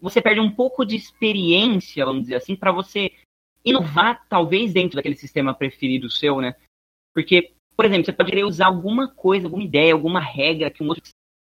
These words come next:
um outro sistema te deu, sabe?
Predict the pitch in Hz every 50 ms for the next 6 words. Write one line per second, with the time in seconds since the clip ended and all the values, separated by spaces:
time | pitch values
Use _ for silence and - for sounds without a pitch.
0 | _ _ _ _ _ _ _ - 165 175 190 254 269 254 254 233 - - 190 -
1 | - - 170 165 180 180 156 127 117 - _ _ _ - - - 165 135 135 131
2 | 143 156 139 - - - 180 170 147 135 -